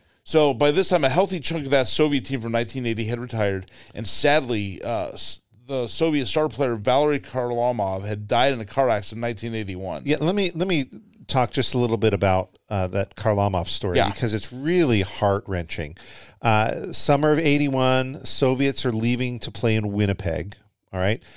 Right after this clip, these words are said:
Speaker 1: Yep.
Speaker 2: Again, one of these other series that they're playing in. The team gets on the bus in Moscow.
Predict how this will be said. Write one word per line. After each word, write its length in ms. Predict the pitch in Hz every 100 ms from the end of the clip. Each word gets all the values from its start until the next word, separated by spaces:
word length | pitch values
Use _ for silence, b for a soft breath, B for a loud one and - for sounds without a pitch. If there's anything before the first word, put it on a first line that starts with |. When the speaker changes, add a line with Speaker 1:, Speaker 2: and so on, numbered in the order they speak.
| B
Speaker 1:
Yep. 160 | 95
Speaker 2:
Again, 360 | 113 113 117 113
one 140 | 107
of 60 | 107
these 200 | 104 98
other 180 | 101 101
series 400 | - 110 104 98
that 140 | 104
they're 160 | 104 104
playing 320 | - 104 98
in. 180 | 101 101 B B B
The 100 | 123
team 380 | - 147 143 139
gets 240 | 120 -
on 260 | - 120 123
the 80 |
bus 320 | 117 120 113 -
in 80 |
Moscow. 720 | 110 107 107 - 113 107 107